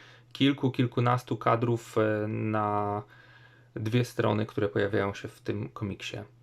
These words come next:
to idealne przedstawienie kunsztu autora. Podczas lektury znajdziemy wiele odniesień do kultury i tradycji Dalekiego Wschodu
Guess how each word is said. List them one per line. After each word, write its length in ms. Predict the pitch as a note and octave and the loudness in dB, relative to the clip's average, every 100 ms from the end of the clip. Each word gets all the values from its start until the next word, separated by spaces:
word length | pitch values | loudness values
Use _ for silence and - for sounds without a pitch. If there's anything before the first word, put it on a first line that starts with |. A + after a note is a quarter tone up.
| _ - - - _ - _ - A2+ G#2+ A2 A#2 | _ -20 -20 -20 _ -20 _ -4 0 0 0 0
to 580 | B2+ C3 B2 A#2 A2+ - - - | 2 4 4 2 0 -4 -8 -4
idealne 460 | C3+ C3 B2 B2 A#2 | 2 6 6 6 0
przedstawienie 600 | - - A#2+ A#2 A2+ A2 | -6 -2 -2 0 0 -2
kunsztu 500 | - A2 G#2+ - G2 | 0 0 0 0 2
autora. 460 | G2 G2 F#2+ G2 - _ _ - - _ _ _ - - - _ _ _ _ - - - - - _ _ - _ _ _ _ - _ - | 2 0 0 -2 -6 _ _ -20 -20 _ _ _ -20 -20 -20 _ _ _ _ -20 -20 -20 -20 -20 _ _ -20 _ _ _ _ -20 _ 0
Podczas 320 | F3 F#3 - | 2 2 2
lektury 640 | D3 - C#3+ B2 A#2+ C3+ - | 2 2 2 4 4 2 0
znajdziemy 480 | C3 D3 C#3+ D#3 C#3+ | 0 2 2 2 4
wiele 240 | D3+ D#3 | 4 6
odniesień 540 | C#3+ C3+ C3+ - A#2 A#2 | 4 4 0 0 0 -2
do 260 | - A#2 B2+ | -4 0 2
kultury 540 | C3+ B2 - C#3+ D3+ | 4 2 4 4 4
i 60 | C3 | 4
tradycji 460 | B2+ A#2+ C3 C3 | 2 2 0 0
Dalekiego 480 | B2+ A#2+ A#2 B2+ A2+ | 2 4 2 0 0
Wschodu 580 | A2 - A#2 C3+ C#3+ E3 | -2 2 4 4 2 0